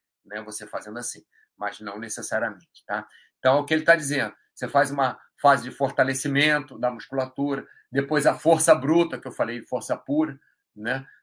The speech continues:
Potência neuromuscular, você, você trabalhar ali pra você manter o seu ritmo forte na, na, na bicicleta, aquela mesma velocidade. É, vai ter a fase de, de manutenção, né? Onde você vai fazer os treinos que ele tá falando aí, que são treinos fortes,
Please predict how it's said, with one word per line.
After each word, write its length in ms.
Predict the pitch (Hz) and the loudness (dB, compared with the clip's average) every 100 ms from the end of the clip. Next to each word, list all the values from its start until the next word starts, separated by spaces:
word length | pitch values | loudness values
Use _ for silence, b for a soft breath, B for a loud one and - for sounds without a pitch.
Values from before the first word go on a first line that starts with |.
| _ | _
Potência 500 | 131 131 151 147 139 | -4 -2 -2 -2 -2
neuromuscular, 880 | 127 135 127 123 - 123 127 143 135 | -2 -4 -4 -8 -10 2 4 4 0
você, 400 | - - 107 101 _ _ _ | -12 -14 -10 -12 _ _ _
você 280 | 113 - 110 | -16 -12 -12
trabalhar 600 | - 131 131 120 120 120 | -4 -2 0 0 0 -2
ali 180 | 110 | -2
pra 200 | 131 113 | -8 -8
você 260 | 113 110 135 | -8 -8 -8
manter 320 | 117 110 139 | -10 -10 -10
o 80 | 127 | -10
seu 240 | - 143 | -10 -10
ritmo 420 | - 139 135 117 107 | -4 -6 -4 -12 -14
forte 580 | - 131 127 - - _ b b _ | -4 -4 -4 -10 -20 _ b b _
na, 420 | 104 104 101 101 | -6 -4 -4 -8
na, 320 | 113 107 104 | -6 -4 -6
na 160 | 104 113 | -6 -8
bicicleta, 540 | 113 - - 131 135 | -8 -10 -2 0 0
aquela 220 | - 107 104 | -4 -10 -6
mesma 380 | 135 135 117 | -6 -6 -8
velocidade. 680 | 110 113 - 131 127 143 131 b b b b - | -8 -10 -10 2 6 6 2 b b b b -8
É, 220 | 117 120 | 0 4
vai 200 | 127 143 | 4 4
ter 80 | 147 | 4
a 60 | |
fase 340 | 127 147 127 107 | 4 2 2 -4
de, 320 | 113 117 110 | -8 -6 -8
de 100 | - | -8
manutenção, 880 | 120 127 135 135 139 - 147 196 196 | -4 -2 -2 -2 -2 2 4 2 0
né? 280 | 123 139 151 113 | -2 0 0 -4
Onde 260 | 123 123 | -6 -6
você 500 | 110 110 - 117 107 - _ _ _ _ | -10 -10 -8 -8 -10 -12 _ _ _ _
vai 200 | 113 110 | -2 0
fazer 520 | 120 - 113 110 107 | -2 -4 -6 -6 -8
os 160 | 110 - | -10 -10
treinos 300 | 113 113 98 | -8 -8 -10
que 80 | 113 | -14
ele 100 | 107 | -6
tá 140 | 107 | -6
falando 420 | - 113 110 104 | -2 -4 -4 -8
aí, 120 | 101 | -12
que 60 | 104 | -10
são 180 | - 110 | -14 -12
treinos 300 | 110 117 110 | -12 -10 -12
fortes, 600 | - 139 139 - - | -2 4 4 4 -14